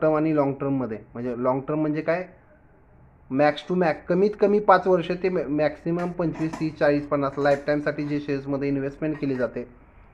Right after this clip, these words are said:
त्याला लाँग term investment म्हटलं जातं. तर आपणाला माहीतच अस-, असेल की Warren Buffett जी investment करतात ती लाँग term इन्व्हेस्टमेंटमध्येच करत असतात, त्यामुळे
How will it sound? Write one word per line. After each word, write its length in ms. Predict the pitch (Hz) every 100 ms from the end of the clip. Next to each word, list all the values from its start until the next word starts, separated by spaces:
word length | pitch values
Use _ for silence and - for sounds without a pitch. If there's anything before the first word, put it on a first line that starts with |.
| -
त्याला 200 | 135 139
लाँग 220 | 139 139 131
term 200 | 160 160
investment 440 | 151 139 135 131
म्हटलं 300 | 127 120 117
जातं. 260 | 113 - 139 - - - - - - -
तर 40 |
आपणाला 440 | - - 160 165 170
माहीतच 520 | 165 160 165 156 151
अस-, 180 | 143 - - - -
असेल 280 | 131 - 156 160
की 60 |
Warren 420 | 170 147 143 165
Buffett 260 | 170 165 170
जी 200 | 151 175
investment 520 | 156 151 151 165 160
करतात 260 | 156 147 151
ती 180 | 156 151
लाँग 180 | 143
term 240 | 135 143 147
इन्व्हेस्टमेंटमध्येच 880 | 147 139 139 143 135 139 135 143 143
करत 260 | 131 120
असतात, 300 | 120 120 127 139 - - - - - - - - -
त्यामुळे 300 | 147 147 156